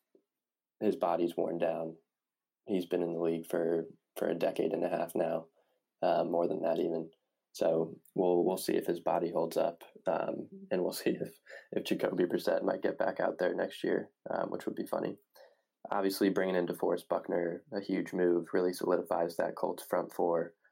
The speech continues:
um, alongside guys like Justin Houston, Denico Autry.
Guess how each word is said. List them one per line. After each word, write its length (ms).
um, 360
alongside 600
guys 300
like 200
Justin 340
Houston, 500
Denico 480
Autry. 540